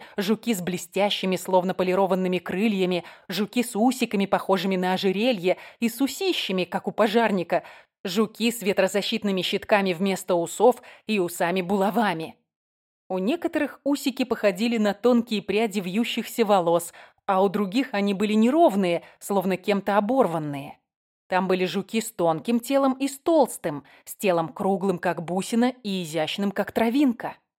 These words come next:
Жуки с длинными лапками и с короткими, с лапками, словно поросшими шерстью, и с разветвлёнными на конце,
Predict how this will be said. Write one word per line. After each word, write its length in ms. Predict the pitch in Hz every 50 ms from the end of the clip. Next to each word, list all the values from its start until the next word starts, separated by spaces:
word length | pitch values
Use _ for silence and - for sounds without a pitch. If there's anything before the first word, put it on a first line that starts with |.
| _ _ _ _ _ _ -
Жуки 380 | 208 180 220 226 233 - 226 208
с 60 | 165
длинными 640 | 160 170 196 185 208 254 339 339 294 214 185 175 170
лапками 420 | 160 156 151 151 - - 180 180
и 180 | 175 170 - 233
с 120 | - -
короткими, 680 | - 180 165 139 143 165 160 - - 247 233 247 254 - - - _ _ _
с 140 | - - -
лапками, 460 | 208 240 269 262 - - 202 190 185
словно 380 | 180 - 202 202 190 190 196 185
поросшими 560 | - 185 - 190 190 - - - 196 190 185
шерстью, 720 | 170 - - 277 302 294 - - - - 180 165 151 - - - - _ _ _
и 80 | 240
с 100 | 220 -
разветвлёнными 880 | 208 202 185 180 180 214 214 - 202 208 220 247 269 254 214 185 185 180
на 120 | 185 220
конце, 580 | 226 - 220 185 170 - - - 160 143 143